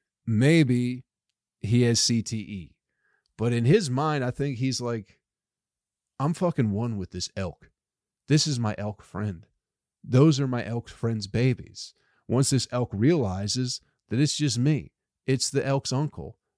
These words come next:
he's gonna show the babies to me. But that never happens, and this, uh, this elk just plunges, plunges his antlers into that guy and, like, uh, pushes him into the dirt, you know?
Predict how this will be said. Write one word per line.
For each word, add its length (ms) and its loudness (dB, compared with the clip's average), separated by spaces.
he's 220 4
gonna 220 -2
show 180 -2
the 100 -4
babies 380 -2
to 120 -10
me. 240 -16
But 120 2
that 160 6
never 240 2
happens, 640 0
and 200 -2
this, 320 2
uh, 400 -4
this 220 -2
elk 300 0
just 260 -6
plunges, 680 0
plunges 640 2
his 260 2
antlers 460 0
into 280 2
that 240 -2
guy 460 -6
and, 200 0
like, 460 -8
uh, 360 -10
pushes 340 4
him 140 4
into 200 0
the 100 -6
dirt, 380 -6
you 120 -8
know? 240 -4